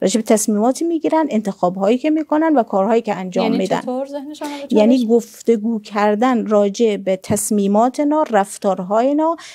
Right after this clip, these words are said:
Speaker 1: و وادار کردن بچه‌ها به این که فکر کنن راجع به کاری که انجام دادن و درست و نادرست خود بچه تشخیص بده.
Speaker 2: می‌شه یک مثال برای ما بگین تا
Speaker 1: ایر
Speaker 2: بیننده
Speaker 1: به،
Speaker 2: بشن؟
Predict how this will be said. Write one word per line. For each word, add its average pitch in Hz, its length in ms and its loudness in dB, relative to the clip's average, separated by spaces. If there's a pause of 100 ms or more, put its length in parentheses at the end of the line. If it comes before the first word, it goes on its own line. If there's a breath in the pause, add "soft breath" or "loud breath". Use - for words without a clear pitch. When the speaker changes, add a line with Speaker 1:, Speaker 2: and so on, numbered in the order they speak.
(100)
Speaker 1:
و 226 580 2 (220 loud breath)
وادار 233 520 2
کردن 247 540 -2
بچه‌ها 277 380 2
به 269 100 0
این 302 140 2
که 277 100 -2
فکر 349 420 -2
کنن 220 360 -2
راجع 208 300 0
به 214 120 -2
کاری 220 320 2
که 220 120 -6
انجام 214 420 0
دادن 349 340 2 (300 loud breath)
و 220 80 0
درست 220 440 0
و 214 40 0
نادرست 214 540 -2
خود 269 260 -2
بچه 247 420 0
تشخیص 208 500 -4
بده. 180 340 -4 (400)
Speaker 2:
می‌شه 294 200 -6
یک 214 180 -4
مثال 208 400 -4
برای 202 160 -8
ما 202 180 -10
بگین 208 260 -10
تا 214 220 -8
Speaker 1:
ایر 403 160 8
Speaker 2:
بیننده 190 180 -2
Speaker 1:
به، 254 140 4
Speaker 2:
بشن؟ 247 140 2